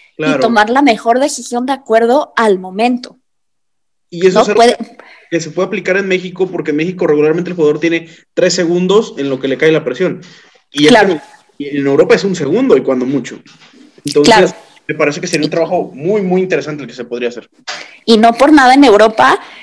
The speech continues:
Speaker 2: eh, esto del entrenamiento cognitivo lleva ya un año tratando de, de, de ir entrando a los clubes. Y, por ejemplo, yo conozco un, un psicólogo alemán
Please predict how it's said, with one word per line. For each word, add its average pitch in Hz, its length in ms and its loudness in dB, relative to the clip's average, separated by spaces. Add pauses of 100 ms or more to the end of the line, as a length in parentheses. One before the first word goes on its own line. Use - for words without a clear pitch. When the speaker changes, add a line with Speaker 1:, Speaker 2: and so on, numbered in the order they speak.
(140)
Speaker 2:
eh, 175 300 4
esto 214 280 2
del 247 140 6
entrenamiento 196 760 -6
cognitivo 202 540 -4
lleva 214 320 0
ya 214 540 -2
un 214 180 -10
año 214 360 -6 (100)
tratando 208 480 -6
de, 208 340 -2
de, 185 260 -10
de 202 140 -12
ir 226 520 -6
entrando 226 440 -4
a 262 40 -4
los 247 200 -10
clubes. 226 500 -4 (400)
Y, 254 280 0
por 202 200 -2
ejemplo, 202 420 -6
yo 208 260 0 (200)
conozco 214 580 -2
un, 226 520 0
un 208 160 -6
psicólogo 233 720 2
alemán 214 640 2